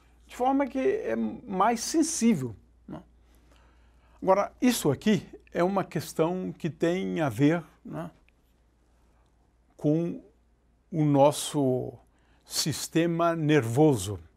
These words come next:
para que a gente entenda isso, né? Porque aquilo que a gente consegue definir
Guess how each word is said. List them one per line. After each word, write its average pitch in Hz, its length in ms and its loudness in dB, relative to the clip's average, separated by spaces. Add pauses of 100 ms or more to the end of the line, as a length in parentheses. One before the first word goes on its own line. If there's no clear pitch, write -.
(640)
para 135 180 4
que - 280 0
a 127 60 4
gente 131 580 0
entenda 147 600 2
isso, 104 440 -14
né? 127 180 -14 (960)
Porque 156 440 2 (260)
aquilo 190 640 -4
que 165 160 -2
a 151 100 2
gente 147 420 -4
consegue 120 840 -4 (1200)
definir 151 720 2